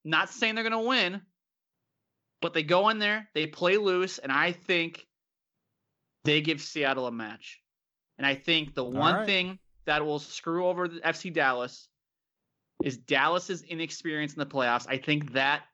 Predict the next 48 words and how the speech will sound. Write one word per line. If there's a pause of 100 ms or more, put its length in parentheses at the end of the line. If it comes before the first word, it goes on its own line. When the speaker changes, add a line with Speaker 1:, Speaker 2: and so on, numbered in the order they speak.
Speaker 1:
could
Speaker 2:
Oh,
Speaker 1:
rear
Speaker 2:
here
we
go. (140)
Speaker 1:
its
Speaker 2:
It's
all
about
the
Speaker 1:
ugly
Speaker 2:
experience. (180)
Speaker 1:
head. (680)
Speaker 2:
It's
all
Speaker 1:
I'm
just
Speaker 2:
about
the
Speaker 1:
saying,
I'm
not
sleeping
on
Dallas.
I
w-,
if,
if,
if, (220)
if (100)
we (460)
crack
the
mic (300)
Sunday
night
or
Monday
night,
whenever
we
decide
to
record
next
week,